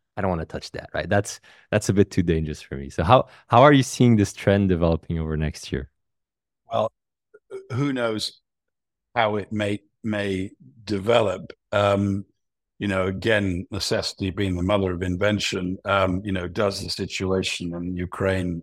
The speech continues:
Speaker 2: and other parts of the world get so bad that
Speaker 1: Yeah.
Speaker 2: we all have to play our role in keeping our countries and citizens safe? Let's hope we, we never get to, um,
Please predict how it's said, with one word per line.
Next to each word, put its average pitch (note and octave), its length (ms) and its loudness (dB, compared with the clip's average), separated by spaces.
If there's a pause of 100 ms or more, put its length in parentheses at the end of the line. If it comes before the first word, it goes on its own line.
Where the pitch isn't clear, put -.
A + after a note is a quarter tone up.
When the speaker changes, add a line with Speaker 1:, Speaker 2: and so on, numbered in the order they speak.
(120)
Speaker 2:
and F2+ 120 -8
other F#2+ 220 -4
parts F#2 320 -6
of F#2 100 -6
the F2+ 60 -6
world F#2 320 -4 (100)
get G2 220 -6
so G#2 320 0
bad F2+ 340 -4 (540)
that G#2 320 -2
Speaker 1:
Yeah. - 140 -4
Speaker 2:
we F#2+ 380 -2
all G#2 380 0
have G2 280 -4
to F#2 100 -8
play F#2+ 320 -2
our F2+ 240 0
role G2 640 2
in F2+ 260 -2
keeping F2+ 500 -4
our F#2+ 240 -4
countries F#2+ 760 -6
and F2 180 -4
citizens F2 560 -6
safe? - 380 0 (420)
Let's C#3+ 280 4
hope C3 420 0 (680)
we, A2 800 0
we G2+ 240 -2
never G#2 480 0 (140)
get A2+ 360 0
to, F2+ 640 -6 (160)
um, F2 460 -2